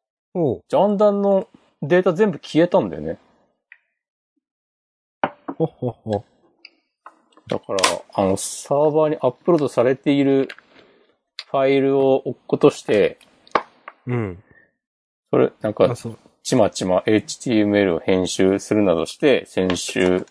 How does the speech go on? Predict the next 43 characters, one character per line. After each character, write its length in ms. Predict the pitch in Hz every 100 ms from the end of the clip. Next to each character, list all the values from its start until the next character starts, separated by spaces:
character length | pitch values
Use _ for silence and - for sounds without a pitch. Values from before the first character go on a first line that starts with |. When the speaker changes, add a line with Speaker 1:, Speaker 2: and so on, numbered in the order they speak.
| 113
Speaker 2:
前 200 | 107 98
回 180 | 101 98
分 180 | 90 78
は 180 | 80 -
更 220 | - 85
新 200 | - 87
し 60 | -
た 80 | 82
ん 20 |
だ 60 | -
け 80 | -
ど、 220 | 78 69 _ _ _ _ _ _ _ _ _ _ _
Speaker 1:
お 160 | 113 110
つ。 20 |
Speaker 2:
あ 200 | - 92
の、 180 | 92 92 - - _ _
Twitch 600 | - 120 143 _ _ -
の 280 | 147 139 135 _ _ _ _ _ _ _ _ - - _ - - _ _
画 220 | - 113
像 560 | 110 127 131 131 131 - - - _ _ _ _ _ -
の 260 | 131 120 120 _
Speaker 1:
あ 40 | 156
あ。 240 | 151 113
Speaker 2:
元 300 | 90 131 151
デ 160 | 131 143
ー 20 |
タ 100 | 110
と 80 | 95
か 120 | 127
も 200 | 87 87 - _ -
消 220 | - - 123
え 20 |
て 120 | 139
る 40 |
こ 100 | 120
と 60 | 117
に 80 | 92
気 120 | -
づ 100 | 85
い 60 | 80
て。 260 | 76 71 - _ _ _ _ _ _
Speaker 1:
お 400 | 147 139 143 139
ー。 160 | 127 107